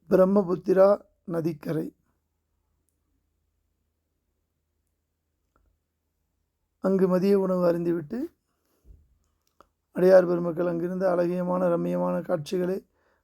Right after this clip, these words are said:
அனைவரும் புகைப்படம் எடுத்துக்கொண்டார்கள். அற்புதமான தரிசனம். திரு கைலைநாதரை பார்க்க சென்று கொண்டிருக்கிறோம் என்ற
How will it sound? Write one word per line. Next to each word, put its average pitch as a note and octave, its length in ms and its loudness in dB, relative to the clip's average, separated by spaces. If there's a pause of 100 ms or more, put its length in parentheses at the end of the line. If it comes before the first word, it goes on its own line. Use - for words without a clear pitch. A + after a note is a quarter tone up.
(120)
அனைவரும் F3+ 440 2
புகைப்படம் G3 560 0
எடுத்துக்கொண்டார்கள். E3+ 880 -4 (1800)
அற்புதமான F3 640 2
தரிசனம். E3+ 640 -6 (1800)
திரு F3 160 0
கைலைநாதரை F3+ 720 2
பார்க்க F#3 340 0
சென்று F3 360 -2
கொண்டிருக்கிறோம் F3 640 0
என்ற E3+ 220 -2